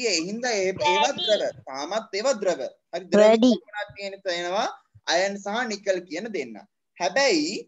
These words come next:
Speaker 1: මේකේ ඇතුළට යද්දි මෙන්න මේ කොටසේ, ඇතුළත හරයේ කියන කොටසේ උෂ්ණත්වය කලින් ඒවටත් වඩා වැඩි. පන්දහටත් වඩා උෂ්ණත්වය වැඩි. හැබැයි ඒත් එක්ක මේක ඇතුළේ තියෙන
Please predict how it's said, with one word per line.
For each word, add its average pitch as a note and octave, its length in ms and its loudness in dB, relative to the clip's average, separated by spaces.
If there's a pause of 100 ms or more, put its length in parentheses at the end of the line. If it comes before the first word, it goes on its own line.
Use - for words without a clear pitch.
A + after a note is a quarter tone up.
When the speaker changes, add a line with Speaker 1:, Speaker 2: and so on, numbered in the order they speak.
(220)
Speaker 1:
මේකේ A3+ 400 -4
ඇතුළට B3+ 420 0
යද්දි C4 240 -2
මෙන්න A#3+ 220 -6 (100)
මේ A3+ 240 -4
කොටසේ, G#3+ 500 -4 (140)
ඇතුළත B3+ 520 -4 (120)
හරයේ G#3+ 640 -4
කියන A#3+ 280 -10 (140)
කොටසේ D3 640 -8 (380)
උෂ්ණත්වය A#3 760 0
කලින් B3 380 -2
ඒවටත් B3 380 -4
වඩා D4 260 4
වැඩි. G#3 260 0 (380)
පන්දහටත් G3+ 640 -2
වඩා C4 260 2
උෂ්ණත්වය A3+ 500 -4
වැඩි. A2+ 260 -6 (400)
හැබැයි G3 500 2 (200)
ඒත් A#3+ 140 2 (220)
එක්ක G#3+ 160 -12 (100)
මේක F#3+ 260 -2
ඇතුළේ D3+ 340 -2
තියෙන A#2+ 240 -18